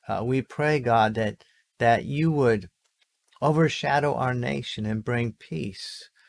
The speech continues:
We pray that the freedoms that our nation was built with would continue, our freedom of speech, our freedom of religion.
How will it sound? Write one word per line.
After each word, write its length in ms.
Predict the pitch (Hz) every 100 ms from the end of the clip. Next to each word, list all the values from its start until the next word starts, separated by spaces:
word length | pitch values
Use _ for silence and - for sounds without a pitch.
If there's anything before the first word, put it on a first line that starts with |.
| _ _
We 100 | 123
pray 320 | - 143 143
that 200 | 135 127
the 140 | 131 -
freedoms 460 | - 165 135 113 107
that 180 | 120 117
our 220 | 113 107 _ _ _
nation 520 | 123 135 151 143 131
was 340 | 120 113 107 - _ _ 113
built 280 | 123 151 113
with 300 | 113 107 -
would 180 | 120 110
continue, 680 | 120 110 - 180 160 107 92
our 160 | 98
freedom 380 | 101 - 151 131
of 120 | 113 -
speech, 440 | - 147 135 -
our 100 | 107
freedom 280 | - 139 131
of 180 | 117 107
religion. 520 | 113 120 117 110 98